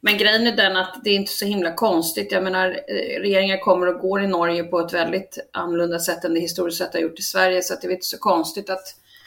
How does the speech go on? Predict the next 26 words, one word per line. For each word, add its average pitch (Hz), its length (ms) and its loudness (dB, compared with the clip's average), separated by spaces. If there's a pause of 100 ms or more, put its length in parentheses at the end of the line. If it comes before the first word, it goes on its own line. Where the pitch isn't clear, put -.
(120)
man 214 160 2
röstar 196 300 2
bort 202 340 2 (240)
Erna 196 400 2
nu. 202 340 0 (240)
Hon 247 80 -6
har 247 80 -4
ju 233 60 0
suttit 226 220 -2
i - 20 6
åtta 226 340 4
år, 185 260 0
så - 100 -12
det 202 100 -6
brukar 196 260 -2
inte 175 160 -6
vara 165 200 2
så, 165 320 -4 (260)
det 196 80 -2
är 190 40 2
inte 190 100 -4
så - 80 -4
konstigt. - 680 -2
Man 185 120 -2
sitter 185 240 -4
två 165 240 -2